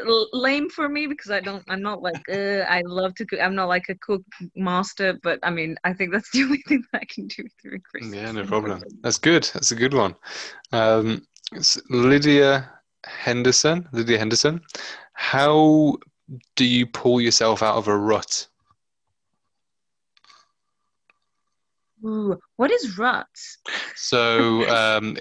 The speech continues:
Speaker 2: when you're, like, in a, in a hole of being depressed, like, when you're, um, like, down, down and depressed.
Speaker 1: Ah,
Speaker 2: How do
Speaker 1: down
Speaker 2: you,
Speaker 1: and
Speaker 2: how do you
Speaker 1: depressed.
Speaker 2: pull
Speaker 1: Hi,
Speaker 2: your, yeah.
Speaker 1: Lydia. Hi, Lydia.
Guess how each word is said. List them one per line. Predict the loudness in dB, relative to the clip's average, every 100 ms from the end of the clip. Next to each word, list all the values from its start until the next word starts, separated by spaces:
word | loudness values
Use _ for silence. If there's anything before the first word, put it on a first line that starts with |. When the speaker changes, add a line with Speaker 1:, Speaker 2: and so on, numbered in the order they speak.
| -2
Speaker 2:
when | 0 0
you're, | 2 4 6 6 6
like, | 4 2 0 -4 -10 -18 -20 -6
in | -2 0
a, | 2 2 2
in | 0
a | 0
hole | 2 2 4
of | 2
being | 2 0
depressed, | -2 -2 -2 2 0 0
like, | -4 -2
when | -4 0
you're, | 2 4 2 -2 -16 -18 -20 _
um, | -4 -2 -2 -4 -8 -10 -16 _ _ _ _ _ _ _ -4
like, | 0 0
down, | 2 2 2 -2 -2
down | 0 0
and | -2
depressed. | -2 -2 0 -2 -4 -20 _ _ _ 0
Speaker 1:
Ah, | 2 4
Speaker 2:
How | 2
do |
Speaker 1:
down | 2 2
Speaker 2:
you, | 2
Speaker 1:
and | 0
Speaker 2:
how |
do | 0
you | 0
Speaker 1:
depressed. | 2
Speaker 2:
pull | 2 2
Speaker 1:
Hi, | 0
Speaker 2:
your, | -6
yeah. | -4
Speaker 1:
Lydia. | -4 -4 -8 -12 _ _ _ _ _
Hi, | 0 2 0
Lydia. | -2 -2 0 0 2